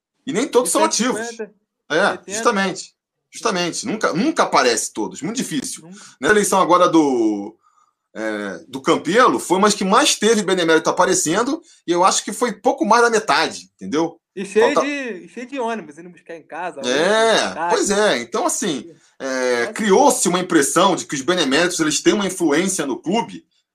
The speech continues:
Speaker 1: maior do que eles têm realmente, entendeu? Agora, já é difícil de você convencer, tá discutindo. Pô, é difícil convencer o cara a virar sócio, é difícil de convencer o cara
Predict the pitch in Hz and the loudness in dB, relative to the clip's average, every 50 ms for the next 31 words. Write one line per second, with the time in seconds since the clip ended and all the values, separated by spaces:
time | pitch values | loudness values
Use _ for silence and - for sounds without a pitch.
0 | _ _ 262 311 233 240 220 190 185 233 269 269 320 - - 285 330 330 - - | _ _ 0 2 4 4 4 4 4 4 2 2 0 -4 -2 -2 -2 -2 -2 -2
1 | 202 214 226 220 247 269 240 190 170 156 135 - - 117 110 131 165 196 202 196 | -2 -2 0 0 0 0 0 -2 -4 -4 -6 -8 -10 -6 -2 0 0 0 -2 -6
2 | - _ _ _ _ _ _ _ _ _ _ _ 220 269 294 339 254 202 143 113 | -12 _ _ _ _ _ _ _ _ _ _ _ -2 0 2 4 4 4 4 2
3 | 92 - - - _ _ _ _ _ _ _ _ _ _ 123 165 185 226 269 330 | 0 -4 -8 -14 _ _ _ _ _ _ _ _ _ _ 2 2 4 4 6 4
4 | 302 - - 214 294 285 - 320 262 277 277 294 277 - 285 285 330 320 - - | 4 4 4 4 4 4 4 2 0 0 0 -2 -2 -2 0 0 2 2 2 2
5 | 202 147 135 165 170 165 - - 254 - - 175 135 131 - 185 156 - 277 269 | 2 2 2 2 -2 -2 -2 -4 -6 -4 -2 -4 -4 -4 -2 -2 -2 -2 -2 -6
6 | - 226 - - 247 220 214 196 226 214 214 208 196 190 190 208 202 196 - 170 | -8 -8 -8 -6 -6 -6 -4 -4 -4 -2 0 0 0 2 2 0 0 0 0 2
7 | 170 185 185 160 131 - - - - - - _ _ _ _ _ 113 120 135 131 | 4 6 6 4 4 0 -4 -8 -12 -16 -18 _ _ _ _ _ -6 -4 -4 -4
8 | - - 175 190 202 202 196 - 214 214 214 202 190 - 214 202 190 - 185 190 | -4 -4 -6 -6 -6 -8 -4 -4 -2 -2 0 -2 2 2 2 2 2 4 4 4
9 | 202 202 202 190 185 - | 6 6 6 4 4 0